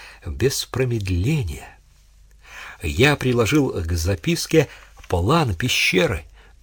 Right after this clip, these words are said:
с указанием местонахождения подводного туннеля, озерка, улья, жилища Кера Караджи, моей комнаты и лаборатории Тома Рока.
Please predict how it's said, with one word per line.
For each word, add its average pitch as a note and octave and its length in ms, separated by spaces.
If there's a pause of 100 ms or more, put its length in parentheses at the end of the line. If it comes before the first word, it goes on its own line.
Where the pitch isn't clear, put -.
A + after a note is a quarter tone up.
с - 140
указанием G2 800
местонахождения G#2+ 1080
подводного G2 640
туннеля, A#2 640 (320)
озерка, F#2+ 800 (320)
улья, C#3+ 560 (480)
жилища B2+ 720
Кера A#2+ 360
Караджи, A#2+ 640 (360)
моей A2 440
комнаты D3 680 (260)
и C3 160
лаборатории B2 920 (320)
Тома A2+ 440 (120)
Рока. E2+ 640